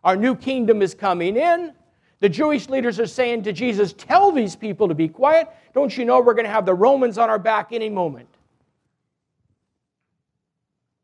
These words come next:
In Matthew's account, we hear Jesus say, "You, haven't you heard the phrase, 'From the mouth of children and infants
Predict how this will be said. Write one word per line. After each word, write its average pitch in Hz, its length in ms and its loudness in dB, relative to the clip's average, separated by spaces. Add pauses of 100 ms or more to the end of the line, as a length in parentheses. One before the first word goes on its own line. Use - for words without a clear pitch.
(2000)
In 170 120 -10
Matthew's 202 460 -2
account, 220 420 -2
we 208 80 -6
hear 208 160 2
Jesus 196 420 -4
say, 202 460 -2 (200)
"You, 196 120 0
haven't 220 340 -2
you 208 100 -2
heard 208 200 0
the 185 80 -10
phrase, 208 460 0
'From 190 160 -8
the 175 80 -2
mouth 202 360 -2
of 180 120 -8
children 202 520 0
and 170 140 -10
infants 190 640 -6